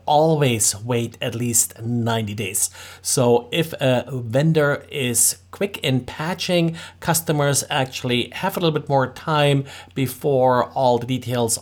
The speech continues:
are being released by Google. Still, of course, once a patch is released, it's often reversible, where an attacker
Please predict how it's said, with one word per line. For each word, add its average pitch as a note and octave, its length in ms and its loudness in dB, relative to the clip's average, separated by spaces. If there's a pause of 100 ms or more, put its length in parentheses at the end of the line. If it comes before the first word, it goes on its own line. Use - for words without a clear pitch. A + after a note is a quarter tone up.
are B2+ 240 2
being B2+ 220 0
released A2+ 500 0 (240)
by G#2+ 260 0
Google. C#3+ 440 0 (300)
Still, D#3+ 580 4 (400)
of - 160 -10
course, C#3 440 4
once A#2 300 -2
a B2 60 -2
patch D3+ 360 0
is C#3 160 -8
released, C#3 540 2
it's - 360 -12 (180)
often B2+ 640 -2
reversible, B2+ 880 2 (280)
where B2+ 260 4
an B2 200 -4
attacker B2+ 640 0